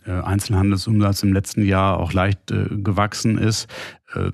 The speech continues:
ja, also der Anteil auch, äh, auch der Girocard, äh, der wird jetzt erst nicht weiter wachsen.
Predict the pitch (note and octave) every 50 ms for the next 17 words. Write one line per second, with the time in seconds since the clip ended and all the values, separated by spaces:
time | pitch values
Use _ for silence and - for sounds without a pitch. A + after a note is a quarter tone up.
0 | - - F#2 F#2 F2+ F2+ - - - F#2+ F#2 G2 G2 G2 - - G2+ B2 B2 B2
1 | - A2+ A2 A2 G#2+ - - G2 G2 G2 G2+ F#2+ - - - - F2+ F2+ F2 F2+
2 | F2+ - - F2 F#2 F#2+ - - F#2+ E2+ F2+ G#2 A2 A2 A#2 A2+ G#2+ - - A2
3 | G#2 G#2 G#2+ G2+ - - - - F#2 F2+ - - - - - - D2+ D#2 D#2+ E2+
4 | F#2 G#2 G#2 F#2+ F2+ G#2 G#2 G#2 - A2+ G#2 - - - - - _ _ - -
5 | F#2 G#2 G#2+ - - _ - A2 G2+ - - - - F#2+ G2 G2+ G#2+ G2 - F#2+
6 | F2+ E2 D#2+ E2 G2+ G2+ G2 - - - - C3+ C#3 C#3+ D#3 D3+